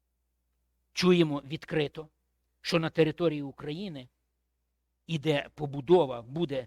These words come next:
звершуватись побудова нового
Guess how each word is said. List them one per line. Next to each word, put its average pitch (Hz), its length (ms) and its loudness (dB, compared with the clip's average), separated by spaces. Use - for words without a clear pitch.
звершуватись 131 760 -6
побудова 135 600 -6
нового 143 640 -2